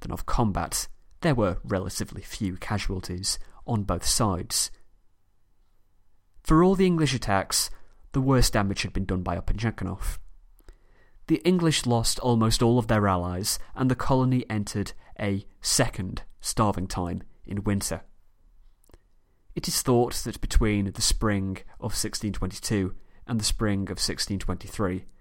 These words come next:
a thousand colonists died. This was brutal. Things changed in April sixteen twenty-three, when a very odd event happened.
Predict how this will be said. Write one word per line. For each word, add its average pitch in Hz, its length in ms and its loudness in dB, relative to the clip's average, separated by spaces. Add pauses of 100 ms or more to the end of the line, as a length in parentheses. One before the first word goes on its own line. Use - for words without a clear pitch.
(240)
a 131 60 -2
thousand 113 580 2
colonists - 640 -2
died. 90 380 -2 (1200)
This - 180 4
was - 120 2
brutal. - 500 -2 (1300)
Things 190 320 4
changed 107 440 2
in 101 240 2
April 107 500 0 (200)
sixteen - 500 -4
twenty-three, 101 800 2 (400)
when 135 320 2
a 131 100 -4
very 131 420 4
odd 101 200 0
event 107 340 0
happened. - 480 -6